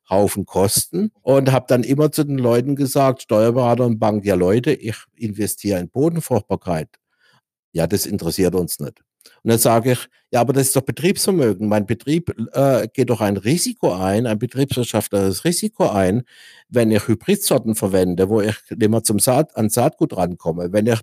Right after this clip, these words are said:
Bodenfruchtbarkeit, wenn ich meinen Boden nicht pflege, geht Betriebsvermögen verloren,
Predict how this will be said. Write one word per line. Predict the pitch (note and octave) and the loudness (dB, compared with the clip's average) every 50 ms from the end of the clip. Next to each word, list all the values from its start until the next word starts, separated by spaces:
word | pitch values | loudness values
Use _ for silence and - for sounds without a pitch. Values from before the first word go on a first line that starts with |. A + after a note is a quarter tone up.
| - | -4
Bodenfruchtbarkeit, | - B2+ C#3+ D#3+ E3+ F#3+ G3 - - C#3 B2 - - C3+ - - A#2+ A#2 A2 - | -2 0 0 2 0 -2 -4 -4 -2 -2 -2 -2 -2 -4 -2 0 0 0 0 0
wenn | G#2+ G#2+ | 0 -2
ich | A2 G#2+ - - | -2 -4 -4 -4
meinen | G#2 F#2+ - _ | -4 -6 -4 _
Boden | - C#3+ D#3+ E3+ E3 - D#3+ C#3+ _ _ _ _ _ _ _ - | -2 0 0 0 0 -2 -6 -8 _ _ _ _ _ _ _ -4
nicht | C#3 C3+ - - | -4 -4 -4 -4
pflege, | - - - A#2+ G#2 F#2+ F#2+ G2+ B2+ - - F#3+ G3 - _ _ _ _ _ _ | -10 -8 -4 -2 0 0 0 0 -2 -2 -4 -6 -6 -8 _ _ _ _ _ _
geht | - D#3 D3 - | 0 0 0 0
Betriebsvermögen | - D3+ - - A3+ A3+ - - - E3+ C3 A#2 G#2 F#2 F#2+ F#2+ | 0 -2 0 0 0 0 2 2 2 4 4 4 4 4 2 0
verloren, | - - G2 F#2+ F#2+ F#2 F2 F2+ F2 F2 E2+ | -2 0 0 2 4 4 4 4 2 0 -4